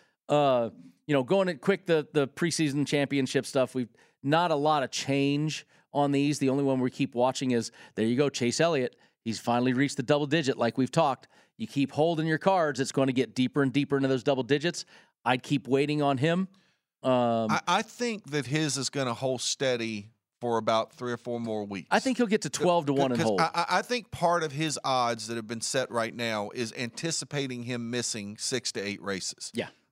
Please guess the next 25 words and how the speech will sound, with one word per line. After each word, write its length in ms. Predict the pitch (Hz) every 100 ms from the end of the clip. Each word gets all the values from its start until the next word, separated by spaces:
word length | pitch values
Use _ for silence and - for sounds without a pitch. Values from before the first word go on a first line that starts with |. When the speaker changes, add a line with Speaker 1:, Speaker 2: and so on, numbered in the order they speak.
| -
Speaker 2:
I 160 | 147
think 260 | 180 208 175
if 140 | 151
it 60 | 156
gets 240 | 147 147 -
to 80 |
where 120 | 135 131
he's 220 | 143 135
missing 360 | 139 131 127
ten 320 | 104 - 139 135
or 80 | 110
twelve 360 | - 120 131
races 260 | 139 143 143
Speaker 1:
It'll 140 | 151
Speaker 2:
and 80 | 131
he 60 | 127
Speaker 1:
go 40 |
Speaker 2:
doesn't 240 | 127 131 147
Speaker 1:
even 160 | 151
Speaker 2:
come 60 | 151
back 100 | 160
Speaker 1:
sharper 280 | 156 147 120
after 220 | 110 -
that. 200 | 98 -
Speaker 2:
Exactly. 720 | 143 110 104 117 104 - -